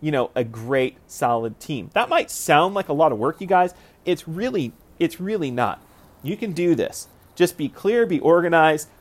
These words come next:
follow those nine, <clears throat> follow those nine steps. Woo, excuse me. <clears throat> Follow those nine steps, and I'm telling you, it's gonna make a world of difference in your business.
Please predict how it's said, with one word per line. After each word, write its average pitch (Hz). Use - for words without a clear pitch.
follow 208
those 208
nine, 180
<clears throat> 220
follow 208
those 196
nine 165
steps. 135
Woo, 392
excuse 170
me. 107
<clears throat> 220
Follow 190
those 196
nine 180
steps, 147
and 131
I'm 123
telling 165
you, 170
it's 135
gonna 156
make 147
a 123
world 147
of 147
difference 127
in 131
your 127
business. 113